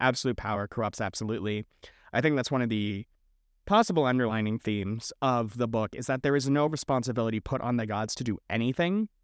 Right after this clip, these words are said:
And so I think that that is just a really interesting question to explore as we get further and further into the books, and also knowing the responsibility that Percy charges them with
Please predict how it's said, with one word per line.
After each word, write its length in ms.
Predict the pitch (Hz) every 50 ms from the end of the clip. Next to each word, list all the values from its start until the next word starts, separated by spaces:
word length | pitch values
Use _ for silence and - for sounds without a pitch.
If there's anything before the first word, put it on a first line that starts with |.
| _ _ _ _ -
And 220 | 127 143 143 135
so 520 | - - - 139 123 117 113 110 110 110 - _ -
I 120 | - 127
think 320 | 127 - - 165 165 160 -
that 200 | - 139 120 107
that 380 | - 110 101 104 104 104 - - _ _ _ _ _ _ _ _ _ _ _ _ -
is 340 | 139 135 123 120 110 -
just 260 | - 120 117 - - - -
a 80 | 131
really 280 | 127 123 135 139 139 127
interesting 540 | 117 117 - 123 - - 120 110 107 101 107 -
question 400 | - 139 127 - - 113 107 107
to 140 | - 123 113
explore 460 | 104 - - - - 110 104 101 90
as 200 | 92 110 110 -
we 60 | 120
get 180 | 107 104 92 -
further 360 | - - 127 110 107 107 104
and 120 | 110 107
further 420 | - - 113 104 101 101 98 92 101
into 760 | - - 110 107 107 - - - 110 98 98 95 101 101 -
the 440 | - 104 101 110 104 104 98 92 95 80
books, 420 | 73 113 117 127 123 - - - -
and 160 | - 151 160
also 280 | 151 147 147 - - 139
knowing 400 | 127 117 113 113 113 113 113 110
the 280 | 101 110 107 104 101
responsibility 840 | 104 113 - - - 113 113 117 - - 107 110 107 107 101 95 98
that 160 | 98 101 98
Percy 300 | - 131 120 - - 104
charges 420 | - - 120 113 110 104 107 95
them 160 | - 107 98
with 300 | 95 92 87 80 - -